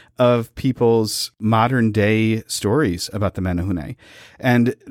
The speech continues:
they seemed awfully earnest when they were looking into the camera and relaying their stories. Now, I don't know if they were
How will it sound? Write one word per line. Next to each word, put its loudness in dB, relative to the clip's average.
they 4
seemed 0
awfully 2
earnest 0
when 0
they 2
were 2
looking 0
into -4
the -6
camera -2
and -4
relaying 0
their -2
stories. -2
Now, -4
I 0
don't 0
know 4
if -2
they 2
were 0